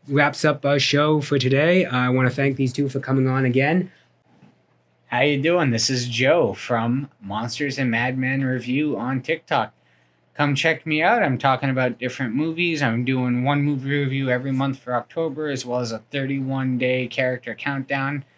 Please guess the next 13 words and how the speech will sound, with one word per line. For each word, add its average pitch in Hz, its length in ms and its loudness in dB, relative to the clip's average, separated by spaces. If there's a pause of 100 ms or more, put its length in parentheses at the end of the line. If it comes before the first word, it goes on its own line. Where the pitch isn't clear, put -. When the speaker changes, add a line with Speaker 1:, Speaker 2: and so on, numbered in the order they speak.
(340)
Speaker 2:
counting 131 300 -2
down 120 220 0
my 117 180 -4
top - 380 -2
thirty-one 123 540 -4
horror 117 460 -2
icons 139 720 -4
leading 120 280 -2
up 120 160 -6
to 127 80 -8
my 117 120 -4
number 117 320 -2
one. 127 380 -4